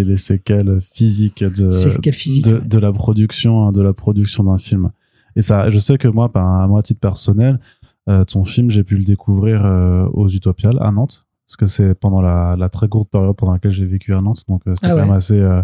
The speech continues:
Speaker 1: bah, un bon, un bon timing, en fait, que le film soit présenté à ce moment-là. Euh, mais il est quand même sorti après, euh, officiellement en salle. C'était en,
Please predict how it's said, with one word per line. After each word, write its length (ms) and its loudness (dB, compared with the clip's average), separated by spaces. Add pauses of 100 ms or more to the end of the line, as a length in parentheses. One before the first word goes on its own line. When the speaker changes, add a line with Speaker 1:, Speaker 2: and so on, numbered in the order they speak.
(680)
Speaker 1:
bah, 200 0
un 220 0
bon, 400 2
un 60 2
bon 160 2
timing, 360 2
en 80 0
fait, 160 -2
que 80 0
le 60 2
film 140 -2
soit 140 -2
présenté 380 -2
à 40 -2
ce 120 -10
moment-là. 340 0 (480)
Euh, 260 2
mais 320 2
il 220 -2
est 80 0
quand 220 0
même 220 0
sorti 440 -4
après, 280 -2
euh, 340 2
officiellement 800 -2
en 60 -4
salle. 400 -2
C'était 380 -4
en, 300 -4